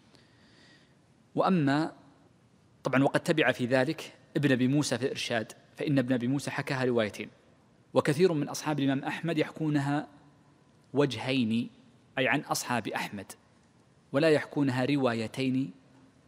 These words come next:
عن الإمام. وهاتان الروايتان حكاهما جماعة من أصحاب الإمام أحمد، منهم ما في الإنصاف وغيره. الأولى وهو المنع، أنه لا يصح استثناء الذهب من الفضة ولا الفضة من الذهب، وهذا هو المذهب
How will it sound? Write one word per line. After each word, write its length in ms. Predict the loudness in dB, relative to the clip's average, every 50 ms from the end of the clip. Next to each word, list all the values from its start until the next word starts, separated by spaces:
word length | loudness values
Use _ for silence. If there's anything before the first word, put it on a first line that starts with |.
| _ _
عن 160 | 2 2 2 2
الإمام. 560 | 0 -2 -4 -4 -2 0 0 -2 -4 -6 -8 -12 -18 _ _ _ _ _ _ _ _ _ _ _ _ _ _ -20 _ _ _ _ _ _ _
وهاتان 460 | 0 2 4 2 2 2 2 2 2
الروايتان 520 | 2 0 2 2 4 4 4 2 0 -2 -2
حكاهما 460 | -2 -2 -2 -2 0 0 0 0 0
جماعة 300 | 0 2 2 2 2 2
من 100 | 0 -2
أصحاب 280 | -2 -4 -4 -2 -2 0
الإمام 200 | -2 -2 -2 -4
أحمد، 200 | -6 -6 -6 -2
منهم 140 | 0 0 2
ما 100 | 2 0
في 80 | -2
الإنصاف 480 | -4 -4 -4 -4 -4 -2 -2 -2 -2 0
وغيره. 300 | 0 0 2 0 -2 -4 -6 -12 -20 -20 -20 _ -20 -20 _ _ _ _ _ _ _ _ 0
الأولى 400 | 0 0 2 2 4 4 4 4
وهو 260 | 2 0 0 0 2
المنع، 300 | 4 6 6 6 4 4 -2 -8 -14 -20 -20 -20 -20 -20 -16 -6 -2
أنه 200 | 0 0 0 2
لا 100 | 0 0
يصح 280 | 0 -2 -4 -6 -10
استثناء 440 | -10 -12 -10 -10 -6 -4 -4 -4 -4
الذهب 360 | -6 -6 -6 -6 -6 -4 -2
من 60 | -2 -2
الفضة 400 | -2 -4 -4 -6 -4 -4 -4 -4
ولا 140 | -2 -4
الفضة 320 | -4 -4 -6 -6 -2 0 2
من 120 | 2 2
الذهب، 340 | 2 0 0 -2 -2 -2 -6 -8 -14 -20 -20 _ _ _ -20 _ _ _ _ _ _ _ _ _ _ _ _ _ _ _
وهذا 440 | -2 2 2 2 2 4 2 2 2
هو 160 | 2 4 4
المذهب 420 | 6 6 6 4 2 0 -2 -4